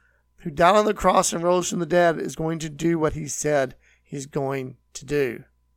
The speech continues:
James four two, and we're back in that book of James, right before the five sixteen, James four two,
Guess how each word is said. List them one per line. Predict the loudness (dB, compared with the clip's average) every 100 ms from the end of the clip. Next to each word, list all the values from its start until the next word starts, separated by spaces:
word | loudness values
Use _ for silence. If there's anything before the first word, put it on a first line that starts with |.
| _ _ _ _ _ _ _ _ _ _ _ _ _
James | -4 -2 -2 -4
four | 0 2
two, | 4 4 4 4 2 -4
and | -12 -8
we're |
back | 0 2 2
in | 0
that | -2 -2
book | -4
of | -4
James, | 0 0 0 0
right | -2
before | -2 -2 0
the | -2 -6 -20 -2
five | 0 2
sixteen, | 0 -4 0 0
James | 0 -4
four | -2 -2
two, | 2 4 4